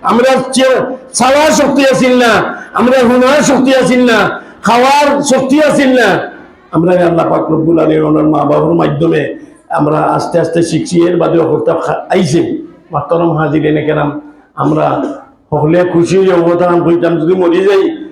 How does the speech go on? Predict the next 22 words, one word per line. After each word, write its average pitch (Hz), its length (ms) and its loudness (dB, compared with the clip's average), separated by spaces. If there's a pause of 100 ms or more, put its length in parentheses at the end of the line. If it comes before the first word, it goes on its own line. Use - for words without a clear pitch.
(240)
তো 156 100 0
অবতারণ 180 600 2 (140)
আকাশে 190 540 0
বাতাসে 180 800 0 (220)
থাকতো, 180 340 0 (460)
ই 202 120 2
মহফিল 220 720 0
কিয়ামত 226 440 2
পর্যন্ত 233 360 2
থাকতো 233 360 0
নি, 240 120 2
সব 233 220 2
হল 190 280 2 (760)
হলে 240 160 2
আত্মদা 247 500 2
করতে 190 440 0
জ্ঞান 233 280 2
বলতো, 254 360 2
"নারে 285 460 2
তাকবীর, 330 720 2 (800)
নারে 302 720 2
তাকবীর।" 339 800 2